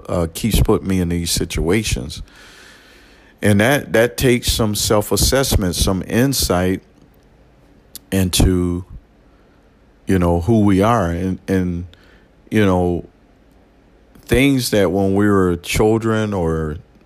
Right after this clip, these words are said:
you know, teenagers or whatever, um, we're, hopefully we're not still that person. And because we're not still that person,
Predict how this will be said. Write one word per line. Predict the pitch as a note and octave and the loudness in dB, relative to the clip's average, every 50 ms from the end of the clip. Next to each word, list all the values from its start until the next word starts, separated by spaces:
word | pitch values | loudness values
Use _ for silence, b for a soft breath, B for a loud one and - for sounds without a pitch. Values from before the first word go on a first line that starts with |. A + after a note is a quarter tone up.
| _ _ _ _ _ | _ _ _ _ _
you | - - G2 | -4 -2 -2
know, | F#2 F2 E2 | 0 0 -2
teenagers | D#2+ - - - A#2 A#2 A#2 A#2 A2+ G#2+ G#2 G#2+ A2 G#2+ G#2 G2+ G2 - | -2 0 0 0 0 0 -2 -4 -4 -4 -6 -6 -6 -6 -6 -6 -6 -6
or | F#2 | -6
whatever, | F#2 G2 G2+ G2 G2+ G2+ G2 F#2+ F#2+ F#2+ F#2 F#2+ b b b b b b b b b b b b b _ _ | -4 -2 -2 0 -2 -2 -2 -2 -4 -6 -6 -8 b b b b b b b b b b b b b _ _
um, | - F2+ F2 F2 F2 E2+ E2+ E2+ E2 E2 E2+ E2 E2+ - - - - - | -2 0 0 2 0 0 0 0 -2 -2 -4 -6 -10 -12 -14 -16 -16 -12
we're, | - F2+ F#2+ A2 C3 D3 C#3+ C3 - - - _ _ _ _ _ _ _ _ - | -6 0 2 2 4 4 4 2 0 -4 -16 _ _ _ _ _ _ _ _ -4
hopefully | B2 B2+ C#3+ E3+ E3 - B2+ A#2 G#2+ | 0 2 2 2 2 2 0 2 2
we're | G#2 G2 G#2 | 2 2 0
not | G2 G2 G#2 G#2 G2+ E2 - - | 2 2 2 2 0 0 -4 -4
still | - - - G#2 G2+ F2 | -4 0 2 2 2 2
that | F2 F2 D2+ - | 2 -2 -2 -4
person. | - - A#2+ A#2+ A2 - - F#2 F2 | 0 2 2 2 2 0 -4 -4 -2
And | E2+ E2+ E2+ E2 D#2+ | -4 -4 -6 -4 -6
because | F#2+ F2+ - - A2+ A2 A2 G#2 - | -6 -4 0 2 4 4 4 2 2
we're | G#2 G2 F2+ | 0 0 0
not | F2 F#2+ F#2+ F2 - | 2 0 0 -2 -2
still | - - - G2+ F#2+ F2+ | -4 -2 0 2 2 2
that | E2+ D#2 D2 - | 2 0 -2 0
person, | - - A#2+ B2+ A#2 - - - F2+ E2 E2 | 0 0 2 2 0 -2 -2 -4 -4 -4 -6